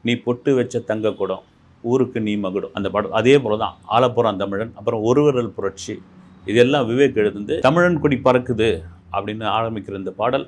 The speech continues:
அவ்வளோ வைப்பா, அவ்வளோ வார்த்தைகள் போட்டு எழுதியிருக்காரு வந்து. நிறைய இந்த, இந்த பாடல் வரிகளை வச்சு நீங்க டீகோடிங் பல விஷயங்கள் பண்ணலாம். Maybe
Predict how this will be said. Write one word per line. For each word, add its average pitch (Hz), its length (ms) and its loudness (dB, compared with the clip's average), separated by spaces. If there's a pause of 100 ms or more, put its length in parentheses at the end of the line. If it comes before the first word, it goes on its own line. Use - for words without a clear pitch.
அவ்வளோ 165 380 -2
வைப்பா, 143 460 2
அவ்வளோ 139 300 2
வார்த்தைகள் 151 640 2
போட்டு 120 420 0
எழுதியிருக்காரு 98 380 -4
வந்து. - 220 -12 (420)
நிறைய 156 320 4
இந்த, 120 220 4
இந்த 123 160 4
பாடல் 160 420 8
வரிகளை 151 340 4
வச்சு 139 200 2
நீங்க 135 160 0
டீகோடிங் 113 600 0 (260)
பல 113 160 4
விஷயங்கள் 113 380 0
பண்ணலாம். 135 340 0 (340)
Maybe 151 360 2